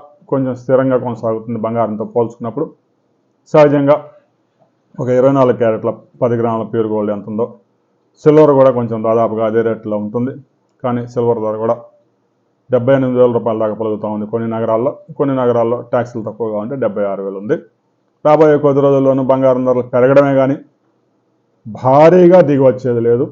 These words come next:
<clears throat> ఏదన్నా రెండు మూడు రోజుల్లో రెండు వందలు, మూడు వందలు, నాలుగు వందలు తగ్గినప్పుడు చిన్న చిన్నవి కొనుగోలు చేసుకునే వాళ్ళు కొనుగోలు చేసుకోవచ్చు. టన్నులు టన్నులు కొనుగోలు చేసేవాడు మాత్రం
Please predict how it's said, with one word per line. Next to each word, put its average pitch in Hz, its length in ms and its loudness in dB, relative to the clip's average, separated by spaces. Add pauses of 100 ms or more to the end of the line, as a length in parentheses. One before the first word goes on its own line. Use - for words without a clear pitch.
(380)
<clears throat> 143 320 2
ఏదన్నా 123 280 0
రెండు 156 180 4
మూడు 156 200 4
రోజుల్లో 156 280 8
రెండు 147 160 2
వందలు, 147 180 2
మూడు 143 180 0
వందలు, 139 180 -2
నాలుగు 135 220 2
వందలు 135 180 -4
తగ్గినప్పుడు 131 440 -4 (1080)
చిన్న 151 120 0
చిన్నవి 147 320 -2
కొనుగోలు 127 380 0
చేసుకునే 117 320 -4
వాళ్ళు 113 140 -8
కొనుగోలు 113 340 -8
చేసుకోవచ్చు. 110 440 -12 (960)
టన్నులు 156 280 6
టన్నులు 170 220 4
కొనుగోలు 147 400 2
చేసేవాడు 131 400 0
మాత్రం 123 320 -4